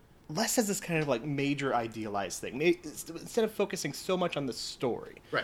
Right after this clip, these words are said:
Speaker 1: on, on, on, on driving a narrative and focusing on your characters, which Ari Aster does, they focus on tense emotions. And horror, as a huge proponent of horror, huge fan of horror,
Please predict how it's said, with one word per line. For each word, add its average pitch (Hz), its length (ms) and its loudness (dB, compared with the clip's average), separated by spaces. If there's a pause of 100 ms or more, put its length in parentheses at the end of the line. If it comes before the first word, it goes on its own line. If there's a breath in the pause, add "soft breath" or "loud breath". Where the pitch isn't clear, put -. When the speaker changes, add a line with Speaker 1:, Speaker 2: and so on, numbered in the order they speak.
(160)
Speaker 1:
on, 135 160 8
on, 135 200 6
on, 123 280 2
on 127 160 2
driving 127 600 4
a 117 60 2
narrative 127 880 2
and 131 140 -6
focusing 139 520 0
on 123 80 2
your 117 120 0
characters, 120 500 0
which - 240 -8
Ari 147 220 4
Aster 123 260 0
does, 165 460 4 (300 loud breath)
they 175 100 4
focus 151 440 2
on 113 300 2 (400 soft breath)
tense 151 320 2
emotions. 113 460 -2
And 156 100 -6
horror, 254 480 6 (600)
as 180 160 -2
a 170 40 -2 (140)
huge 240 560 8
proponent 175 440 2
of 131 100 -4
horror, 123 180 6
huge 170 220 -2
fan 190 160 2
of 175 80 0 (220)
horror, 113 240 2